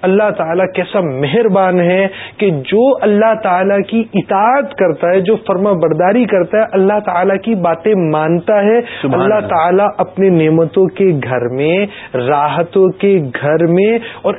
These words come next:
Speaker 1: ایسے پیارے گھر میں کہ جہاں اس نے اپنے پیارے محبوب
Speaker 2: صلی
Speaker 1: صلی
Speaker 2: اللہ
Speaker 1: اللہ
Speaker 2: تعالیٰ
Speaker 1: تعالیٰ علیہ وآلہ وسلم کو جگہ عطا فرمائی، ان کے صدقے، آ، نیکوکار لوگوں کو بھی رکھے گا۔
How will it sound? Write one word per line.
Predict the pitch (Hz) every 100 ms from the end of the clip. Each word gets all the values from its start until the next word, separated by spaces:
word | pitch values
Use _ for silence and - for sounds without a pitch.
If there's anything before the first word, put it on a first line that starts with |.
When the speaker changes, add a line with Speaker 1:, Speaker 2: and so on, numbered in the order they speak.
| -
Speaker 1:
ایسے | - 214 - - 285 277 -
پیارے | 220 190 226 320 285
گھر | 190 190
میں | 185 220 226 - -
کہ | - 202
جہاں | 156 180 214 214
اس | 180 -
نے | 208 208
اپنے | 185 180 196 214
پیارے | - 185 190 196
محبوب | 165 143 139 214 254 - - -
Speaker 2:
صلی | 254
Speaker 1:
صلی | 262
Speaker 2:
اللہ | 247
Speaker 1:
اللہ | 214 190
Speaker 2:
تعالیٰ | 185 190
Speaker 1:
تعالیٰ | 190 165 185 185
علیہ | 190
وآلہ | 185 180
وسلم | 185 165 - 180 170 190 208
کو | 185 - 208 247 277 226 - - -
جگہ | 135 165 170 202
عطا | 185 180 208
فرمائی، | 196 190 170 170 196 233 -
ان | 202 202
کے | 196 226 - -
صدقے، | 156 - - 196 240 240 - -
آ، | 165 165 160 160 - - - -
نیکوکار | 170 190 214 214 190 196
لوگوں | 185 175 165 160
کو | 156
بھی | 143
رکھے | 131 117 -
گا۔ | 107